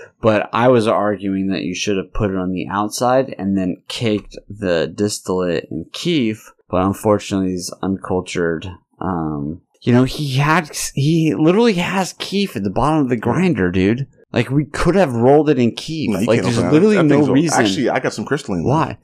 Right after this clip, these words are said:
Speaker 1: He's literally got things that, to make it better, and you were such a fucking
Speaker 2: I got some
Speaker 1: terrible
Speaker 2: crystal-
Speaker 1: person that you had to ruin it.
Speaker 2: I got some
Speaker 1: I would've,
Speaker 2: crystal-
Speaker 1: I would've
Speaker 2: I'm not
Speaker 1: loaded
Speaker 2: putting
Speaker 1: that
Speaker 2: crystalline
Speaker 1: whole
Speaker 2: on the
Speaker 1: thing with
Speaker 2: outside,
Speaker 1: so
Speaker 2: though.
Speaker 1: much more, just like you did at my house.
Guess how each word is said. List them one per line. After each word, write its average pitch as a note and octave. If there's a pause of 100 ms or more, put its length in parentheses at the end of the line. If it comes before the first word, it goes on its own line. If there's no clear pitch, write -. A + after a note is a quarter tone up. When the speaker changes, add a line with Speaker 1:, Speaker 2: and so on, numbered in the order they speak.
Speaker 1:
He's G3
literally B3+
got A#3+
things A3+
that, C#3+
to E3
make G3
it D#3+
better, F#3+
and C3
you D#3
were A3+
such F#3
a D#3
fucking D#3+ (140)
Speaker 2:
I -
got D3+
some -
Speaker 1:
terrible G3+
Speaker 2:
crystal- F3+
Speaker 1:
person F#3
that C#3
you C#3+
had D3
to B2+ (140)
ruin A#2+
it. A#2 (120)
Speaker 2:
I F3
got A3+
some F#3
Speaker 1:
I G#3
would've, C4
Speaker 2:
crystal- C3+
Speaker 1:
I G3
would've B3+
Speaker 2:
I'm E3+
not E3+
Speaker 1:
loaded F#3+
Speaker 2:
putting G#3+
Speaker 1:
that F#3
Speaker 2:
crystalline D#3+
Speaker 1:
whole F3
Speaker 2:
on F3+
the -
Speaker 1:
thing F3
with C#3
Speaker 2:
outside, E3+
Speaker 1:
so F3
Speaker 2:
though. D#3
Speaker 1:
much E3+
more, D3
just C#3
like F3+
you E3
did D#3
at C3
my B2
house. G#2